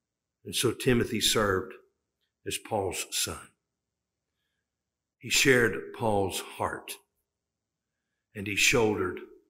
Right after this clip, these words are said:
Paul's burden. I want you to pray for your Sunday school teachers,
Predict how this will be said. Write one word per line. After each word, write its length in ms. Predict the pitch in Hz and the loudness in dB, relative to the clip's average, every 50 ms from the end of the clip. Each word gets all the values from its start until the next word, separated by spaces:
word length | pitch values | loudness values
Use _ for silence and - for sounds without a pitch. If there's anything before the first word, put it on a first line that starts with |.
| _ _ | _ _
Paul's 320 | - 107 101 95 92 87 - - - | -4 -2 -2 -2 -2 -4 -6 -6 -6
burden. 360 | 92 90 82 78 - - - _ _ _ _ _ _ _ _ _ _ _ _ _ _ _ _ _ _ _ _ _ _ _ _ _ _ _ _ - | -6 -6 -6 -8 -12 -18 -20 _ _ _ _ _ _ _ _ _ _ _ _ _ _ _ _ _ _ _ _ _ _ _ _ _ _ _ _ -6
I 80 | 117 | -2
want 220 | 117 127 131 131 127 | 0 0 2 2 2
you 100 | 123 117 | 0 0
to 60 | 113 | 0
pray 400 | - - - 135 131 123 123 117 | -2 -2 2 4 4 4 4 2
for 140 | 117 - 117 | 2 0 0
your 120 | 110 113 | 0 0
Sunday 320 | 110 - - 113 110 107 107 | 0 0 0 0 0 0 -2
school 240 | 107 - - 104 95 | -2 -4 -4 -6 -6
teachers, 580 | - - 107 104 - - - - - - - | -6 -6 -8 -6 -8 -10 -12 -10 -12 -12 -12